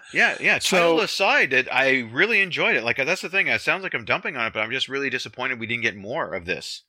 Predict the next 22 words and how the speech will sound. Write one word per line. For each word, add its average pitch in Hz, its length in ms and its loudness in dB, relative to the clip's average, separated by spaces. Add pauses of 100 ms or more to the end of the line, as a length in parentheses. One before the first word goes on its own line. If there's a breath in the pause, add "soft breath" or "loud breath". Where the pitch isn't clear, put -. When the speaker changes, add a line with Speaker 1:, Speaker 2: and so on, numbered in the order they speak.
Speaker 2:
Yeah. 131 420 2 (280)
Speaker 1:
On 127 120 0
a 123 60 0
larger 120 540 2
scale. 113 400 -2
I 113 120 -4
wanted, 127 320 -8
I 123 80 2
wanted 170 320 0
to 147 80 -4
pan 127 480 2
out 113 300 0 (520 soft breath)
from, 110 500 -2 (140)
like, 110 240 -8 (220)
this 113 300 -2
safe - 460 0
haven, 104 560 -2 (1000)
and 110 540 -2
I 117 120 0
wanted 127 400 0 (520)
kind 127 200 -2
of, 110 260 -8